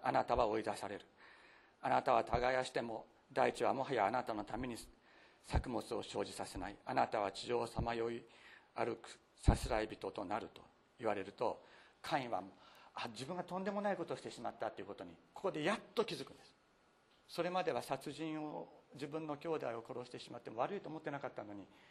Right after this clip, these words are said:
やっとここで悪い、悪いこと、ことをしてしまったということに気がついた。するとカインは主に言います。「私の咎は、咎は大きすぎて追い切れません。あなたが今日私を大地の表から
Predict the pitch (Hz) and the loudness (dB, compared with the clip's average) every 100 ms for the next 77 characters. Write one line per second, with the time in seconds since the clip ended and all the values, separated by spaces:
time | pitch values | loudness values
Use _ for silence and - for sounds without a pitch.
0 | - - 147 170 - 196 - 185 175 160 | -20 -6 -4 -4 -2 -4 0 0 4 4
1 | 156 - 147 160 160 135 - - - - | 2 0 4 4 4 -2 -6 -20 -20 -16
2 | - 131 127 117 127 127 120 - 113 113 | -4 0 0 0 -2 0 0 2 0 0
3 | 110 127 165 151 - 104 - - - - | -4 -2 -2 -4 -4 -8 -8 -18 -20 -20
4 | _ - _ - - - - - - 135 | _ -20 _ -20 -20 -20 -20 -12 0 0
5 | - 123 151 131 107 - 135 104 98 - | 2 0 2 2 0 0 -2 -2 -6 -12
6 | - - 104 92 - - - - - - | -20 -10 -6 -6 -10 -20 -20 -20 -18 -8
7 | 131 139 - 131 135 123 117 104 107 - | 2 2 2 -2 0 4 6 6 2 -4
8 | - _ _ 139 123 113 127 127 - - | -20 _ _ 0 6 8 8 6 2 -16
9 | - - - _ _ _ - - _ _ | -20 -20 -20 _ _ _ -20 -20 _ _
10 | _ _ _ - 135 127 - 139 113 120 | _ _ _ -2 2 2 0 -4 -2 -2
11 | 107 - - 117 117 113 107 - - - | -2 -4 0 0 0 -2 -2 -4 -6 -16
12 | _ _ _ _ _ _ _ _ _ - | _ _ _ _ _ _ _ _ _ -20
13 | - - _ - 127 131 127 110 - 143 | -20 -20 _ 0 4 4 4 2 2 4
14 | 117 127 120 120 131 123 - 110 120 135 | 4 2 0 2 6 6 4 -4 -2 -2
15 | 160 160 127 | 2 4 4